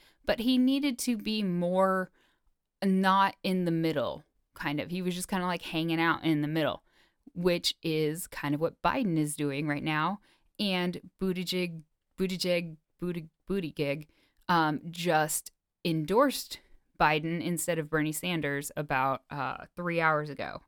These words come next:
I think. Um, he says that, um, he's not endorsing Bernie Sanders, um,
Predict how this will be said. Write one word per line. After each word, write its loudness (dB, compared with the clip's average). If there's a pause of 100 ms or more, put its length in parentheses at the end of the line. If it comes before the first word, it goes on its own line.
(100)
I -4
think. -12 (460)
Um, 0 (220)
he -4
says 2
that, 4 (340)
um, 4
he's 0
not 2 (160)
endorsing 0
Bernie 0
Sanders, -2 (540)
um, 2